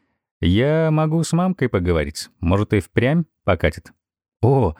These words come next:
точно, она ж у тебя оптовик, самое то будет, еще и процент получит».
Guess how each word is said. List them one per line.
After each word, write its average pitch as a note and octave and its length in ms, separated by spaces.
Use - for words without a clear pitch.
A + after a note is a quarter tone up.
точно, - 480
она F3 180
ж - 80
у F#3 60
тебя F#3 220
оптовик, F#3 420
самое G2+ 500
то F#3+ 160
будет, F#2+ 320
еще E2 300
и G2+ 80
процент G2 500
получит». E3+ 400